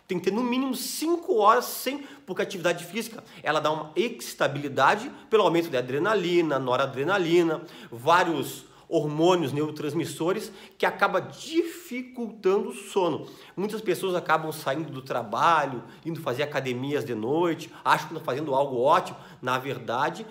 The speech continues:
você tá se excitando no momento que não é pra ter uma estabilidade, ok? Outra pergunta, se eu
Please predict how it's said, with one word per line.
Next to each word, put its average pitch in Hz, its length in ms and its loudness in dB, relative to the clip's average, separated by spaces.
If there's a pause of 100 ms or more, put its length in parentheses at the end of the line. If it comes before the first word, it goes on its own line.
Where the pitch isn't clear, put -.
(140)
você 135 280 -6
tá 135 160 -6
se - 580 -8
excitando 226 800 0 (240)
no 170 140 -2
momento 170 400 0
que 190 160 -6
não 220 340 4
é 214 100 2
pra 220 200 -2
ter - 400 -8 (260)
uma 165 320 -2
estabilidade, 202 960 -2 (440)
ok? 151 560 -4 (360)
Outra 254 280 2
pergunta, 185 560 -2 (220)
se - 300 -8
eu 294 380 -2